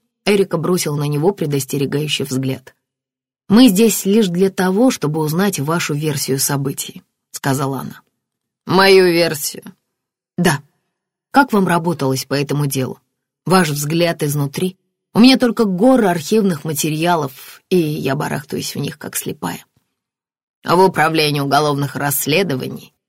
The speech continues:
не сразу ответила Аманда, закурив очередную сигарету. «Я была единственной женщиной,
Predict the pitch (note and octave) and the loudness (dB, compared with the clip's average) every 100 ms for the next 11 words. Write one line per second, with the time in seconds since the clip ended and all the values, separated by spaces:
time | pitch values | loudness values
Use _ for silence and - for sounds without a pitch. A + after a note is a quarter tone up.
0 | _ _ A#3 D4 - C4 F3 D3+ C#3+ D3+ | _ _ 0 0 2 0 0 -2 -2 -4
1 | C#3 D3 D3 F#3+ A3+ D3+ C#3+ D3+ D3 C#3+ | -2 0 0 0 0 -2 -4 -4 -4 -4
2 | C#3 C#3+ C#3 C#3+ C3+ - C3+ C#3+ B2+ - | -4 -4 -2 -2 -4 -4 -4 -6 -6 -12
3 | - _ _ _ _ - G#4+ B3 C#3 D#3 | -18 _ _ _ _ -2 0 0 0 0
4 | D3 C#3+ D3+ D3 - C#3 C3 D3 A2 D#2+ | 0 -2 -2 -4 -6 -6 -6 -6 -8 -10
5 | E2 - - - | -8 -10 -10 -18